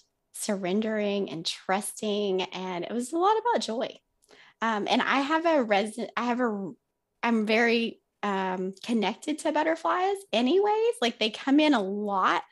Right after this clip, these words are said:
They've come in a lot on my spiritual path as my power animal. And, you know, sometimes when I'm starting to get kinda down, like, I end up seeing them,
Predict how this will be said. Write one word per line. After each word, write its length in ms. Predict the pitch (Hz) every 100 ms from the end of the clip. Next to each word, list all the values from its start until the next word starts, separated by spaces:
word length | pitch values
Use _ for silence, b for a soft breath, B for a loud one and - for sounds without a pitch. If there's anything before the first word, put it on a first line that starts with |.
| B B B -
They've 140 | 233
come 200 | 226 233
in 100 | 226 208
a 80 |
lot 220 | 202 196 -
on 80 |
my 120 | 185 170
spiritual 420 | - 160 - 147
path 480 | - 403 349 311 233
as 140 | 196
my 140 | 160
power 340 | 160 - 311 294
animal. 640 | 262 277 269 269 254 247 254 B B -
And, 500 | 208 208 208 202 202
you 180 | - 214
know, 360 | 185 165 - 202 -
sometimes 460 | - 233 226 220 208
when 120 | 208
I'm 100 | 208
starting 320 | 214 202 202
to 80 | 202
get 160 | -
kinda 180 | - 202
down, 440 | 196 190 196 202 220
like, 180 | 190
I 60 | 180
end 120 | 180 185
up 160 | -
seeing 340 | - 190 180 180
them, 320 | 185 190